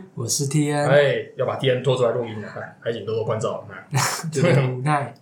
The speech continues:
Speaker 2: 哎，没有无奈啦，这个需要你，对不对？不然没有人听了。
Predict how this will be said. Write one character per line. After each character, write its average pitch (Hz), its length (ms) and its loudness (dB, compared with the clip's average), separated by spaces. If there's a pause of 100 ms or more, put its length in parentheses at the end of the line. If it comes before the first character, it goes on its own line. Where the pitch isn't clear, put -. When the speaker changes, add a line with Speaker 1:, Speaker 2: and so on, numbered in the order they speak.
(120)
Speaker 2:
哎， 117 380 -2
没 120 80 -2
有 135 180 4
无 139 120 2
奈 143 220 8
啦， 120 120 4
这 160 140 8
个 131 300 8
需 170 200 0
要 175 200 10
你， 120 280 2
对 147 120 4
不 139 60 4
对？ 117 340 4
不 165 80 6
然 147 180 6
没 139 180 2
有 151 100 8
人 131 140 2
听 135 180 4
了。 113 200 2